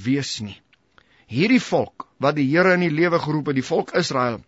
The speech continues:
hulle moes getuies vir God wees op die hele aarde onder al die nasies. In Eksodus negentien vers vyf staan daar,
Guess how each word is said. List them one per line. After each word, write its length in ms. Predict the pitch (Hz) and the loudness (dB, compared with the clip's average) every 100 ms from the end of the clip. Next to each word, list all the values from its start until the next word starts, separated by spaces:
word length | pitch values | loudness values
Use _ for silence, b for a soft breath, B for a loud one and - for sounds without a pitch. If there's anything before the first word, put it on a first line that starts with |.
| B B B | B B B
hulle 220 | - 160 247 | 0 4 6
moes 240 | 233 208 | 6 4
getuies 560 | - 175 180 170 156 - | -2 -2 0 0 0 -4
vir 180 | 156 | -6
God 320 | 139 165 156 110 | -6 -4 -4 -2
wees 240 | 131 143 - | -4 -4 -4
op 200 | 139 113 | -6 -4
die 100 | 120 | -2
hele 240 | 135 156 | 0 -2
aarde 400 | 151 143 135 131 | -2 -2 -2 -2
onder 280 | 135 147 147 | -2 -2 -2
al 180 | 180 196 | 0 0
die 120 | 196 | 0
nasies. 480 | 180 117 104 107 - - _ B B B B B - | -2 -2 -6 -10 -16 -20 _ B B B B B -4
In 100 | 165 | -2
Eksodus 480 | 175 - 190 190 | -2 2 4 4
negentien 460 | 156 170 175 170 175 | 2 0 0 -2 -4
vers 300 | - 160 151 - - | 0 -2 -2 -6 -4
vyf 220 | 151 139 | -4 -4
staan 340 | - 139 139 | -4 -2 0
daar, 340 | 131 127 120 | 0 0 -2